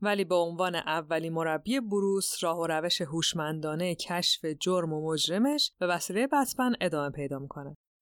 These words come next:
اسم رابین هم ایشون انتخاب می‌کنه، چون رنگ لباس بروس اونو یاد رابین ردبرست که یه جور پرندهٔ کوچیکه مینداخته. یه پرنده از شبیه گنجشک.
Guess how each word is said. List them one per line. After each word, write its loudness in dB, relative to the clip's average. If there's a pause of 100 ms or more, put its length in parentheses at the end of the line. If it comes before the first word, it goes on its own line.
(360)
اسم 0
رابین 0
هم 0
ایشون -2
انتخاب 0
می‌کنه، -4 (140)
چون 2
رنگ 0
لباس 2
بروس 2
اونو 4
یاد 0
رابین 0
ردبرست 0
که -6
یه 2
جور 0
پرندهٔ 0
کوچیکه -2
مینداخته. -6 (480)
یه 2
پرنده -2
از -2
شبیه -2
گنجشک. -2